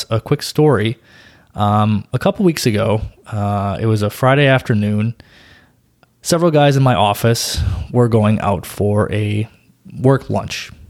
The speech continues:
They were going to a, uh, a pizza place in town. And, uh, they, you know, they asked me if I wanted to go. And now,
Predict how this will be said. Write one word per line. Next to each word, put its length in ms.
They 160
were 240
going 360
to 420
a, 420
uh, 280
a 60
pizza 280
place 600
in 140
town. 380
And, 420
uh, 220
they, 120
you 40
know, 140
they 120
asked 200
me 60
if 100
I 40
wanted 240
to 60
go. 640
And 280
now, 440